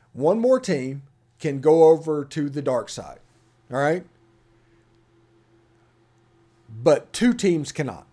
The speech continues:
So Vanderbilt, just as a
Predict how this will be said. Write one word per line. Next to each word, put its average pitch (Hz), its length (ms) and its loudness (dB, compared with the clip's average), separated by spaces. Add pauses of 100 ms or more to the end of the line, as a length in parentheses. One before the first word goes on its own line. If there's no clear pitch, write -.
(1120)
So 185 180 4
Vanderbilt, 180 760 4
just 156 300 -4
as 156 240 -2
a 135 340 -2